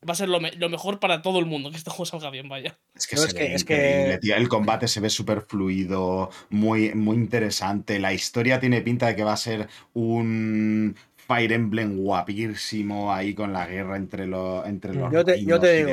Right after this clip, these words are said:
Speaker 2: demás, pero, buah, es que
Speaker 3: cosas
Speaker 2: uf,
Speaker 3: que he vivido
Speaker 2: uf.
Speaker 3: en el Final Fantasy catorce Online, narrativamente, de la hostia. El cariño, o sea, no os imagináis lo fan que es, eh, Yoshi P de, de Final Fantasy.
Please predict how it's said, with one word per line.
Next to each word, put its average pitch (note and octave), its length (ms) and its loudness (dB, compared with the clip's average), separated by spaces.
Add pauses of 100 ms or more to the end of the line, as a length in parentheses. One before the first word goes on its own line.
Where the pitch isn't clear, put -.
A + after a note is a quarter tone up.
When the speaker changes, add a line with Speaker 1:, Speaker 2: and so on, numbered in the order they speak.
Speaker 2:
demás, F#2+ 420 -2
pero, F#2 180 -10
buah, F2+ 240 -8
es - 160 -18
que D2+ 160 -16
Speaker 3:
cosas F3+ 260 -2
Speaker 2:
uf, C3+ 60 -2
Speaker 3:
que A#2+ 60 4
he F3 100 4
vivido D#3+ 220 4
Speaker 2:
uf. D3+ 60 4
Speaker 3:
en D3 40 0
el C#3+ 100 -2
Final E3 240 -2
Fantasy D3+ 360 -6
catorce C#3 260 -6
Online, D3+ 400 0 (380)
narrativamente, D3 800 0
de B2+ 160 -6
la A2+ 120 0
hostia. G2+ 340 -8 (420)
El C#3 140 -2
cariño, D3 280 2
o D3 40 -8
sea, C#3+ 280 2 (280)
no D3+ 120 2
os F3 80 4
imagináis F3+ 420 4
lo D3 120 4
fan D#3 260 2
que D3 200 2
es, D3+ 160 -2
eh, B2+ 600 2
Yoshi C3 220 -2
P C#3 160 0
de, C#3 180 0
de B2 100 -2
Final B2+ 200 -4
Fantasy. G#2+ 320 -12